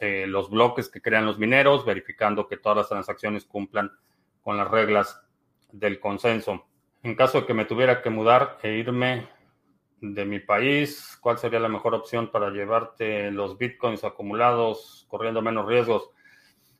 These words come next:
Ese es un análisis que requiere muchas, muchas consideraciones.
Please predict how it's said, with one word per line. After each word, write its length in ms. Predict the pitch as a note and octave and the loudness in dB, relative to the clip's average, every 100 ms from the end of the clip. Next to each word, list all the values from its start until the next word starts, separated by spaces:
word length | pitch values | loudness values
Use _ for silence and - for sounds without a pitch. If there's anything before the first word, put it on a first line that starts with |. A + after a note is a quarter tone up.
| _ _ | _ _
Ese 480 | D3 D#3+ E3 E3 D#3 | 4 6 6 4 2
es 80 | D#3+ | 2
un 140 | D#3+ | 4
análisis 920 | D3+ D#3 D#3+ D3+ D#3 D3 - - - _ | 6 4 4 2 0 0 -4 -14 -18 _
que 960 | A#2+ A#2 A2 G#2+ G#2+ G#2+ G#2 G#2 G2+ - _ _ - - G#2+ G#2 | -2 0 2 2 2 2 2 0 -4 -14 _ _ -16 -6 -6 -2
requiere 420 | G#2+ - B2 B2+ | -6 0 0 2
muchas, 760 | A#2+ A#2 A#2+ - B2+ - - _ | 0 0 -2 2 2 2 -6 _
muchas 520 | B2 D3 E3+ E3 D3 | 4 4 6 4 2
consideraciones. 1000 | - A#2 A#2+ A2 G#2+ G#2 B2+ B2+ G#2 - | 0 0 0 2 2 2 2 2 -2 -8